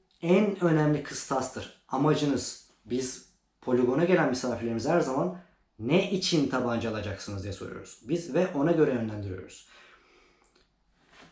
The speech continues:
Marka tavsiyesi vermeyeceğim. Yoksa hani şunu öğrettik, bunu öğrettik derdim.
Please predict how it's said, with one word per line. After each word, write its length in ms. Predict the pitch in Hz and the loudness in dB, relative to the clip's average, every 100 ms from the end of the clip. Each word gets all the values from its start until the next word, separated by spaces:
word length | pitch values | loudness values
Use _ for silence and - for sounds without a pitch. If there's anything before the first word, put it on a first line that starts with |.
| _ _ _ _ _ - | _ _ _ _ _ -6
Marka 340 | 123 147 160 | 2 2 2
tavsiyesi 420 | 143 123 143 170 180 | 0 0 -2 0 4
vermeyeceğim. 480 | 160 123 139 196 | 4 4 2 2
Yoksa 320 | 156 - 143 147 | 2 0 0 0
hani 100 | 139 | -2
şunu 200 | 156 143 | -2 0
öğrettik, 320 | 123 123 - | 0 -2 -6
bunu 80 | 131 | -4
öğrettik 280 | 127 - | -4 -4
derdim. 360 | 127 110 - 233 | -4 -4 -4 -10